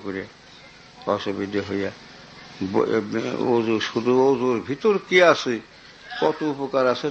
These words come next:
তা যদি একটা লোক, শিক্ষিত লোক কাছে বলা যায়, সে তারপর থেকে এমনি হাত পা ধোয়া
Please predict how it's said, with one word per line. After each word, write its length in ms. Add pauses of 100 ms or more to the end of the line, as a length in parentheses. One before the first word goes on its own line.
তা 140
যদি 240
একটা 320
লোক, 200 (300)
শিক্ষিত 400
লোক 220 (680)
কাছে 220
বলা 380
যায়, 180
সে 160
তারপর 360
থেকে 240
এমনি 220
হাত 220
পা 100
ধোয়া 200